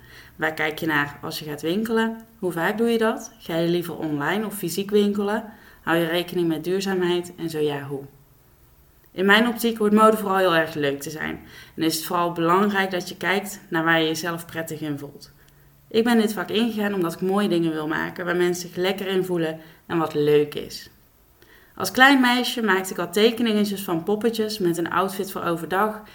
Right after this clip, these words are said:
en voor een feestje, maakte tassen van oude broeken en kleertjes voor knuffels en poppen.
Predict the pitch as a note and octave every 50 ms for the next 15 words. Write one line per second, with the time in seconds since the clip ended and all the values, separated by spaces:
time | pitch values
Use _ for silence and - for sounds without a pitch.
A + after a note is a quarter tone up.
0 | - - - - - F3 E3+ E3+ E3 D#3+ E3 D#3+ - F#3+ G3 G#3 G#3+ G#3+ - -
1 | G#3 G#3 G#3 G#3 - - - - - - - F3+ E3+ E3+ E3+ - - - A3+ A#3+
2 | A#3 - A3+ A3 A3 G3 - F#3 G3 G3 F#3+ G3 E3+ F#3 F#3 F#3 F#3 F3 F3+ -
3 | F3 E3+ - F#3 G3 G3 G3+ G3 F#3+ G3 - F3 - - G3+ G3+ G3 G3 F#3+ E3+
4 | F3 F3 E3 E3 D3+ D3+ D3+ D#3+ D#3+ D#3 D3+